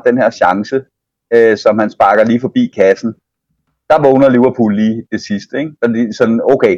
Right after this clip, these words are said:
ja, okay, nu, nu, nu leger vi simpelthen for meget milen. Nu skal der,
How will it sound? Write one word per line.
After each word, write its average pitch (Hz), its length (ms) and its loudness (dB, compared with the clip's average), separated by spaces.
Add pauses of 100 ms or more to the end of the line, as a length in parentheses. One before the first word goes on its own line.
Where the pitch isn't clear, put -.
ja, 127 80 4
okay, 110 140 0
nu, 127 200 2
nu, 151 160 0
nu 156 200 0
leger 127 340 4
vi 120 80 -2
simpelthen 117 400 -4
for 120 60 -8
meget 104 260 0
milen. 101 360 -4
Nu 123 140 -4
skal 120 260 -2
der, 107 120 4